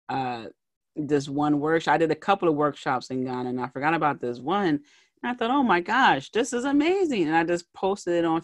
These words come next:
Facebook as a reminder. And that's what I'm talking about, is to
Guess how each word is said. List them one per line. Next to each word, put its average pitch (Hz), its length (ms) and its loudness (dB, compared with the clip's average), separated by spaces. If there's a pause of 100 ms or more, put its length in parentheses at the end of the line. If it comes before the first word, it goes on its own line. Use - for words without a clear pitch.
(100)
Facebook 185 360 0
as 156 160 0
a 147 60 -2
reminder. 147 680 -2 (480)
And 165 300 2 (300)
that's 185 320 0
what 196 120 0
I'm 185 100 0
talking 180 380 0
about, 135 280 0
is 139 280 -4 (100)
to 143 300 0